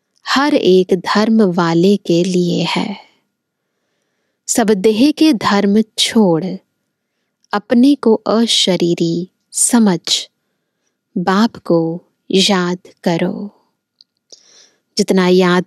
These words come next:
करेंगे, ज्ञान की धारणा करेंगे, उतना ऊंच पद पाएंगे। सब याद करना है, ज्ञान को धारण करना है, उच्च पद अपने आप मिल जाएगा।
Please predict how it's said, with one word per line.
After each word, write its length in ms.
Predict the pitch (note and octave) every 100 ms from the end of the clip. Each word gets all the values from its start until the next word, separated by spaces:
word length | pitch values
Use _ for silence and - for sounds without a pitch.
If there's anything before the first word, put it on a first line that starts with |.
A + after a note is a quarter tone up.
| - -
करेंगे, 840 | G#3 A3+ F#3+ E3 - - - _ _ _ _ _ _ -
ज्ञान 420 | F#3 G3+ F#3 F#3 F#3
की 200 | - F#3
धारणा 640 | - F#3 F3 E3+ F3 F3+ -
करेंगे, 840 | G3+ G3 G3 E3+ E3+ - - G3+ _ _ _ _ _ _ _ _ -
उतना 400 | - F#3+ F3 -
ऊंच 440 | A#3 A#3+ C4+ - G3
पद 520 | - F3 E3 C4+ D#4 _ _ _ _ _ -
पाएंगे। 560 | F3 E3 F3 F#3 - G3 - _ _ _ _ _ _ _ _ _ _ _ -
सब 220 | - G3
याद 500 | F3+ F3 E3+ F3+ G3
करना 440 | A#3+ A#3 A3+ A3 A#3
है, 260 | A#3 A#3+
ज्ञान 360 | A3 F#3 F3 F3+
को 200 | - F3+
धारण 460 | F3+ - F3+ - F#3+
करना 440 | - - G1+ -
है, 200 | - - - _ _ _ _ _ _ _ _ _ _ _ _ -
उच्च 240 | G3+ F#3+ -
पद 260 | - F3 - -
अपने 400 | G3+ - G#3 A3
आप 180 | F3+ F3
मिल 180 | E3+ E3+
जाएगा। 540 | F3 - - - -